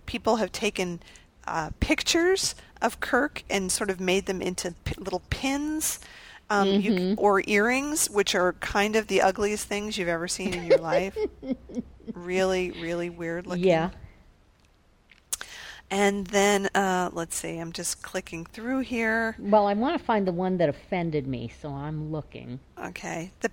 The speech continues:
Speaker 1: some of the art is just so bad because
Speaker 2: Oh my God, yes.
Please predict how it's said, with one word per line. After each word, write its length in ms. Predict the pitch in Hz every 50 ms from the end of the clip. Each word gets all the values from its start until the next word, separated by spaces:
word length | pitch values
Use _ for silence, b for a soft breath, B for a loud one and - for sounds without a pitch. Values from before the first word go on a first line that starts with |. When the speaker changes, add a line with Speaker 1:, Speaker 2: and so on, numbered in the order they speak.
| - -
Speaker 1:
some 240 | - - - - 381 427
of 60 | 381
the 120 | 302 208
art 260 | - - 190 190 180 -
is 220 | - 190 180 - -
just 180 | 185 180 -
so 220 | - - 190 180 185
bad 380 | 175 185 175 165 165 151 151 156 -
because 240 | - 156 - 190 214
Speaker 2:
Oh 80 | 220
my 160 | 214 185 165
God, 320 | 151 - 175 175 175 175 160
yes. 420 | 143 151 165 165 143 123 127 123